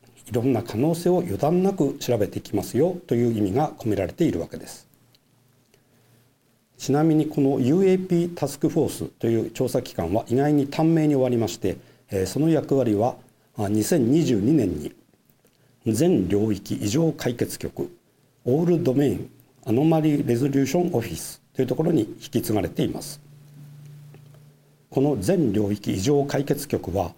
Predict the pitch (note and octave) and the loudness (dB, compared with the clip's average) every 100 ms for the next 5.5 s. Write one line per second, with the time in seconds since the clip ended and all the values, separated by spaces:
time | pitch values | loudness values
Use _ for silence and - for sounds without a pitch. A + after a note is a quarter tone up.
0 | _ _ - G2 G2+ C3+ D#3+ C#3 C3+ D#3 | _ _ -6 -4 -2 -2 -2 -2 -2 0
1 | D3 C#3 C#3+ A#2+ D3+ - G#2+ G#2 - E3+ | 0 0 0 2 2 2 0 -2 0 -2
2 | F3 - D3+ G#2 B2 C3+ - A#2+ D#3 C#3 | -2 -2 0 2 0 0 0 0 0 -2
3 | G#2+ F#2 F2+ - - G2 E2+ - _ _ | -2 -4 -8 -10 -4 -4 -4 -12 _ _
4 | _ - G#2+ G2 A2+ A#2+ A2+ C3 C3+ G#2+ | _ -2 0 2 0 2 2 2 0 -2
5 | A#2+ G2+ - D3 | -2 -2 -2 -4